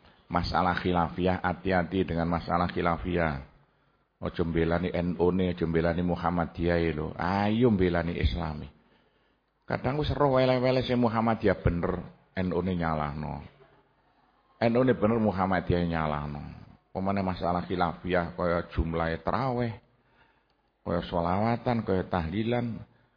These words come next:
Lah, ndoleki salahe bae. Iku ki apa ta? Sing didekno salahe tahlilan ana ae.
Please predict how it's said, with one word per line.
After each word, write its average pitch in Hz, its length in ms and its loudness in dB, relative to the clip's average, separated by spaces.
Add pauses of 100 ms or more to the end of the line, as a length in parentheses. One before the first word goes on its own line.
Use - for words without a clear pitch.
(200)
Lah, 107 160 -2
ndoleki 123 560 0
salahe 120 1040 0
bae. 87 320 2
Iku 127 320 -4
ki 98 160 2
apa 82 320 0
ta? 78 140 -2 (580)
Sing 104 160 -2
didekno 90 320 0
salahe 85 400 -2
tahlilan 76 640 -2
ana 76 380 -4 (100)
ae. 67 120 -8